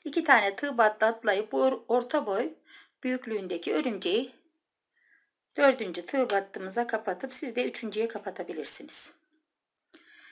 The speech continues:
Yine on zincir çekiyorum. On zincirimi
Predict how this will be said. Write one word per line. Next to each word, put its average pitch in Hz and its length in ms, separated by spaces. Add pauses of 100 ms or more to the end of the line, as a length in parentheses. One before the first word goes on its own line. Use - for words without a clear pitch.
(260)
Yine 311 120
on 311 140
zincir 311 400
çekiyorum. 214 580 (4000)
On 277 180
zincirimi 208 840